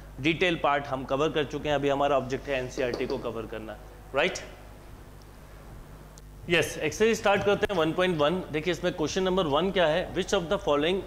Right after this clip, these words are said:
are set, जस्टिफाई करना है कि कौन सा सेट है या नहीं है। उसमें कुछ लिखे हैं मैंने, वन, टू, थ्री, फोर, फाइव। अगर हम देखें क्वेश्चन नंबर वन तो लिखा,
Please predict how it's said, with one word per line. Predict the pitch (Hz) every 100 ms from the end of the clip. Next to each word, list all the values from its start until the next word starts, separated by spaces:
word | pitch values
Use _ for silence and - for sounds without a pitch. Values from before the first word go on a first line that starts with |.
| -
are | 135 143 127
set, | 156 165 156 135
जस्टिफाई | 147 180 170 170
करना | 160 156
है | 156
कि | 165
कौन | 135 135
सा | 147
सेट | 143 135 135
है | 143
या | 139
नहीं | 127 135
है। | 139
उसमें | 143 147
कुछ | 151 147
लिखे | 147 135 151
हैं |
मैंने, | 135 131
वन, | 131 131
टू, | 123
थ्री, | 135 131
फोर, | 123 127 -
फाइव। | 113 127 - - - -
अगर | 156 202
हम | 196 170
देखें | 170 185
क्वेश्चन | 170 156 175
नंबर | 165 160
वन | 127 131 160
तो | 170 131
लिखा, | 131